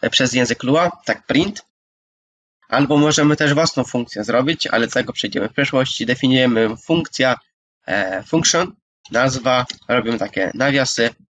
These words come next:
i end. Do tego przejdziemy w następnym odcinku, albo może nawet za dwa.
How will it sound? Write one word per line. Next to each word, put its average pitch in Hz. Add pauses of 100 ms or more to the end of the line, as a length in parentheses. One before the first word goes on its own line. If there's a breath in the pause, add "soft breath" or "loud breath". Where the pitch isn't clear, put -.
(160)
i 131
end. 101 (300)
Do -
tego 147
przejdziemy 117
w -
następnym 156
odcinku, - (440)
albo 113
może 95
nawet 92
za 98
dwa. 143